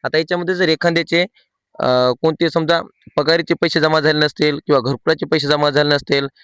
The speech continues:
किंवा ठिबक तुष-, तुषारचे पैसे असतील किंवा इतर कोणतेही कामं असतील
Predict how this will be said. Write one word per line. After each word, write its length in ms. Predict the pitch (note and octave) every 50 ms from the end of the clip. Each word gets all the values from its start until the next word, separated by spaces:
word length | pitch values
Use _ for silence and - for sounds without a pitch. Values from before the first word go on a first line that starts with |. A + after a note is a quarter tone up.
| _ _ _ _ -
किंवा 120 | E3+ E3+
ठिबक 320 | D#3 - - C#3+ C#3 E3 E3 - _
तुष-, 180 | F3 C#3 C3+ C#3 - -
तुषारचे 380 | D3 - - E3 D#3+ - E3+
पैसे 280 | D3 - D#3+ D3+ - D3+
असतील 340 | D3 - - D#3 D3+ D3 D3+ - - - - - _ _ _
किंवा 200 | - G3+ F3+ D#3
इतर 260 | C#3+ C#3+ - G3 F#3
कोणतेही 400 | E3+ - D#3+ D#3+ D#3 D3 - F3
कामं 280 | - E3+ D#3+ D#3+ D#3+ D#3
असतील 280 | D3+ - - D#3+ D#3+